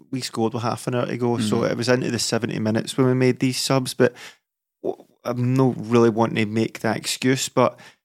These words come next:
Speaker 1: Ange is there to win games, so is his chance, he has a better chance of winning more games if he has these three players available. If he keeps them on for ninety minutes for each game, he's not gonna have them available. We've seen,
Speaker 2: No, man,
Speaker 1: we've
Speaker 2: players
Speaker 1: seen
Speaker 2: play ninety minutes, two weeks, two games in a row.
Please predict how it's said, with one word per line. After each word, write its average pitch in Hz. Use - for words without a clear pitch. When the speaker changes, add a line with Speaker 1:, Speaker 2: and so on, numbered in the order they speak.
Speaker 1:
Ange 127
is 127
there 127
to -
win 113
games, 127
so 120
is 113
his 123
chance, -
he 127
has 131
a 127
better 120
chance 120
of 107
winning 113
more 110
games 117
if 110
he 110
has 110
these 113
three 113
players 113
available. 123
If -
he 107
keeps -
them 123
on 113
for -
ninety 113
minutes 120
for -
each -
game, 127
he's 107
not 117
gonna 117
have 104
them 117
available. 127
We've 123
seen, 131
Speaker 2:
No, 123
man, 202
Speaker 1:
we've 196
Speaker 2:
players 135
Speaker 1:
seen 170
Speaker 2:
play 160
ninety 127
minutes, 113
two -
weeks, -
two 98
games 101
in -
a 82
row. 127